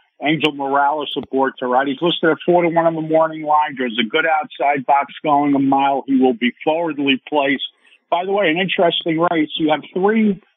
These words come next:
horses trained by relatives, I guess. Aubrey Murrah trains the five.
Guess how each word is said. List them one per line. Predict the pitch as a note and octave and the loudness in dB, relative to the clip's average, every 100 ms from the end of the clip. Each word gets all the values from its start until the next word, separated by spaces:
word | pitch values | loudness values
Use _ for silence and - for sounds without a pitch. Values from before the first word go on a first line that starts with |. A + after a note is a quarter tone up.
| _ _ | _ _
horses | - G3+ F#3+ E3+ D3+ - | 0 0 -2 -4 -4 0
trained | F3+ F3 D#3+ | 0 2 2
by | D#3 | 0
relatives, | D3 E3+ G3+ D#3+ C#3+ A#2+ | 2 2 2 0 -2 0
I | C#3 | -2
guess. | C3+ E3 D3 - - | 2 2 0 -2 -2
Aubrey | E3 G3+ F3+ G#3+ G3+ | 0 0 -2 -4 -2
Murrah | F3+ F3 E3 E3 E3 | 0 2 2 2 -2
trains | E3+ E3 D#3 D3 | -6 -6 -6 -4
the | F#3 - | -4 0
five. | A#2 G#2 G#2 B2 | 0 0 -4 -10